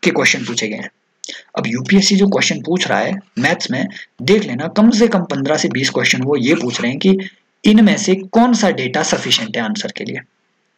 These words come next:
ठीक है। only first statement, only second statement, statement based वो जो data sufficiency के question पूछ रहे हैं,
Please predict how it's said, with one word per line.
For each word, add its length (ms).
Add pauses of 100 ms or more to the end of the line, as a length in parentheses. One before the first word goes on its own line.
(340)
ठीक 120
है। 160 (240)
only 260
first 240
statement, 520
only 340
second 220
statement, 420
statement 360
based 240
वो 140
जो 200
data 300
sufficiency 460
के 100
question 260
पूछ 220
रहे 100
हैं, 80